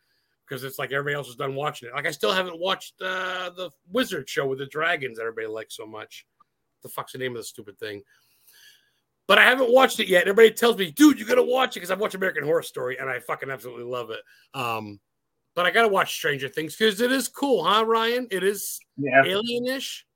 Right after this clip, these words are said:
Speaker 2: Oh yeah, there's, uh, the stuff they explore. It's, uh, definitely. I, I'm, what makes me excited about it is you,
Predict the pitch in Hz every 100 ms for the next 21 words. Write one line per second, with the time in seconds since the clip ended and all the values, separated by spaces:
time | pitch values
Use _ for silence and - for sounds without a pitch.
0 | _ _ _ _ _ _ _ 156 185 156
1 | 156 131 147 165 147 156 147 151 156 -
2 | 185 180 180 160 - - 151 160 160 151
3 | 147 - 135 135 123 147 147 147 143 139
4 | 135 131 _ _ _ _ 156 160 165 170
5 | 165 - 170 170 175 196 185 180 - 165
6 | 160 147 147 143 139 143 127 - - 156
7 | 151